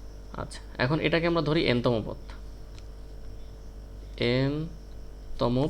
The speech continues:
পদ ধরি, এখানে লিখি, ধরি এনতম পদ হচ্ছে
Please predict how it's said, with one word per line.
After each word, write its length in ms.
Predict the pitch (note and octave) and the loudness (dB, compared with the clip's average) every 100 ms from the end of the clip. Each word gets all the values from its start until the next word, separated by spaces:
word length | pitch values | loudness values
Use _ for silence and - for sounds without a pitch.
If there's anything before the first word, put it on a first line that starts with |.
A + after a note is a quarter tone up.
| - | 4
পদ 180 | B2 - - - - - - - - - - - - C3 A2+ | 4 4 -4 -10 -10 -10 -10 -10 -10 -10 -10 -10 -6 -4 -2
ধরি, 420 | A#2+ A#2 A#2+ F#3 - - | 2 2 2 -2 -6 -6
এখানে 280 | C3+ C3 A2+ | -4 -2 0
লিখি, 400 | A2 A2 - D#3 - - - - - | 2 0 0 -2 -4 -8 -10 -8 -2
ধরি 200 | A#2 A#2+ | 2 4
এনতম 300 | A#2 A#2 B2 | 4 4 2
পদ 160 | B2 B2 | 2 0
হচ্ছে 300 | A#2+ - G3 | 0 -2 -4